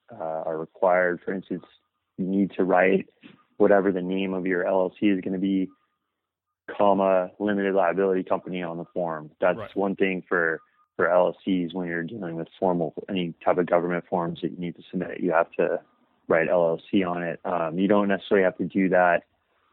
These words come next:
Speaker 1: when you're, you know, if you have a brand or, you know, on your business card or anything like that. It's not
Speaker 2: Right.
Speaker 1: necessary. But
Speaker 2: Got it.
Speaker 1: and then not, after ninety days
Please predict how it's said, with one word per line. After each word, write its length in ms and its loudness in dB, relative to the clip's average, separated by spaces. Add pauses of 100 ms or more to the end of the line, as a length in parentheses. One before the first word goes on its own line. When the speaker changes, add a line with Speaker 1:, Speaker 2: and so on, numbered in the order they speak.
(120)
Speaker 1:
when 180 -4
you're, 280 -2
you 100 -4
know, 400 -8
if 140 -10
you 340 -2
have 140 0
a 80 -4
brand 600 0
or, 300 -2
you 100 -6
know, 260 -10 (400)
on 120 -2
your 160 -2
business 360 0 (100)
card 240 2
or 80 -6
anything 260 -8
like 200 -10
that. 220 -2
It's 220 -16
not 180 -10
Speaker 2:
Right. 100 -10
Speaker 1:
necessary. 420 -2
But 200 6
Speaker 2:
Got 80 -8
it. 80 -20 (220)
Speaker 1:
and 140 -2
then 320 2 (180)
not, 360 -2
after 320 -6
ninety 400 -2
days 420 -2